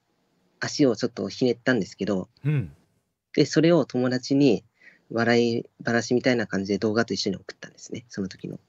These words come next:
Speaker 2: はい。
Speaker 1: そしたら、友達がそれに「なんか映ってね」って言われて、
Speaker 2: はあ。
Speaker 1: で、自分もそれを見てみたら、
Speaker 2: うん。
Speaker 1: 確かになんか映ってんなっていうことで、
Speaker 2: うんふん。うん。
Speaker 1: <laughs> っていうなんですけど、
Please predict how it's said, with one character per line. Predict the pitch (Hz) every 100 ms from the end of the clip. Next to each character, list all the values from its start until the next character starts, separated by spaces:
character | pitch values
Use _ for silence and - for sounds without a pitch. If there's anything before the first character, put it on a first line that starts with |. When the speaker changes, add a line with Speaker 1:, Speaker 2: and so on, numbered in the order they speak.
| _
Speaker 2:
は | - - 113
い。 | 85 _ _ _ _ -
Speaker 1:
そ |
し | 139
た | -
ら、 | 185 147 - _ _
友 | 135 131
達 | 127 143
が | 120 101
そ | 98 131
れ | 123
に | 104 95 - _ -
「な | 120
ん |
か | 123
映 | 113
っ | - -
て | 165
ね」 | 180
っ |
て | 190 -
言 | 92
わ |
れ | 90
て、 | - 104 95 - _ _
Speaker 2:
は | - 131 110 92
あ。 | _ _ _ _ _ _
Speaker 1:
で、 | 147 123
自 | 101 127
分 | 143 165
も | 147 104
そ | 135
れ | 131
を | 113
見 | 117
て | 139
み | 120
た | 117
ら、 | 143 123 -
Speaker 2:
う | 135
ん。 | 123
Speaker 1:
確 | 127 -
か | 127
に | 110 101 - _ -
な | 110
ん |
か | 107 101 - -
映 |
っ | - -
て | 113
ん | 104
な | 117
っ | 120
て | -
い | 95
う |
こ | -
と | - -
で、 | 101 90 - - -
Speaker 2:
う | 95
ん | 92
ふ | -
ん。 | 175
う |
ん。 | 359 _ _ - - - - - - -
Speaker 1:
<laughs> | 160 - 127 -
っ | 80 - - - - _
て | 123
い | 110 104 101
う | 101
な | 107
ん |
で | 101
す | -
け | 104
ど、 | 98 95